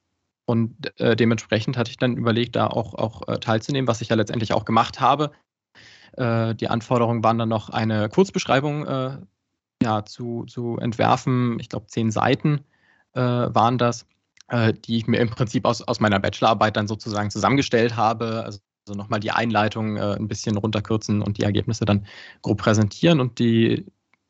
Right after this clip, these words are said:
die andere wichtige, äh, Sache war, ein Plakat zu entwerfen.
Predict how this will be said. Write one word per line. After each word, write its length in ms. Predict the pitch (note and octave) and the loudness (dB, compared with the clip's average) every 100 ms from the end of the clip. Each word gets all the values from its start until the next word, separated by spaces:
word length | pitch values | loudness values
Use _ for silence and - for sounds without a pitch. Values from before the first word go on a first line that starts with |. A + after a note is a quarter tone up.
| _ | _
die 300 | B2+ A#2+ G#2+ | -10 -2 0
andere 300 | - D3+ D3+ | 4 4 4
wichtige, 840 | C3+ C3 B2+ B2 A#2+ A#2 A#2+ A2+ A2+ | 2 0 2 4 4 2 0 -2 -2
äh, 580 | - - - _ _ - | -8 -20 -20 _ _ -2
Sache 320 | B2 A#2 A2+ | 0 0 0
war, 240 | A2 G#2+ | 4 2
ein 140 | - G#2+ | 0 -6
Plakat 400 | - A2 A#2+ A#2 | -6 -2 0 0
zu 100 | A2 | 0
entwerfen. 560 | G2+ G#2 F#2+ A2 D3 | -2 -2 -2 -2 -6